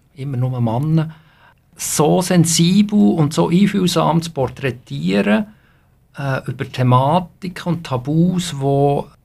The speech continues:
ja, sonst in Filmen eigentlich nicht siehst. Und ich finde, er muss ganz offensichtlich einiges schaffen, für das er die Leute dazu bringt,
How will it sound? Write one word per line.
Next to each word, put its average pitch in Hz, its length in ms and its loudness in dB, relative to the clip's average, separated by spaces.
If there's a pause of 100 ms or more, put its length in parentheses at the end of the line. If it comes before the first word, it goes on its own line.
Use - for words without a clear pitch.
ja, 139 280 -2
sonst - 220 -4
in 127 80 -4
Filmen 147 340 -4
eigentlich 127 540 -6
nicht 127 300 -8
siehst. 131 600 -4
Und 113 140 -12
ich 123 60 -16
finde, 117 280 -4
er 123 80 -4 (520)
muss 120 220 -6
ganz 147 300 0
offensichtlich 147 640 -4
einiges 139 840 -4
schaffen, 120 480 -4
für 120 100 -14
das 117 180 -6
er - 60 -10
die 117 160 -6
Leute 139 320 -4
dazu 131 260 -6
bringt, 143 720 -2